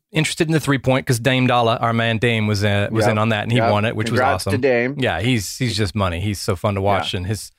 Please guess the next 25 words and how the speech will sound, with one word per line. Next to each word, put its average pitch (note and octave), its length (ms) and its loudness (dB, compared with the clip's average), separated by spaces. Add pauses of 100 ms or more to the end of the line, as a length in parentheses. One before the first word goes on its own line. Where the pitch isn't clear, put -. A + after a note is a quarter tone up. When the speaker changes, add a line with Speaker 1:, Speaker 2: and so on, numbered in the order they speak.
Speaker 1:
shot B2+ 240 0
Speaker 2:
about G#3 200 2
Speaker 1:
is G#3 40 2
Speaker 2:
his F#3 140 0
pull-up E3+ 560 0
from A#2+ 120 -10
half B2+ 300 -4
court F#3+ 140 2
Speaker 1:
Yeah. F3+ 180 0
Speaker 2:
in G2+ 80 -4
the G2+ 80 -4
All-Star - 440 0
Speaker 1:
<laughs> - 40 0
Speaker 2:
game? F#2 160 0
Speaker 1:
That - 140 2
Speaker 2:
I A#2+ 40 2
Speaker 1:
was A2 120 0
Speaker 2:
love A2+ 80 4
Speaker 1:
sweet. A#2 100 -4
Speaker 2:
that, A2 260 0
Speaker 1:
That C#3+ 100 0
Speaker 2:
too. D3+ 60 -2
Speaker 1:
was B2+ 120 -4
sweet, G#2 340 -2
yeah. G#2+ 200 -2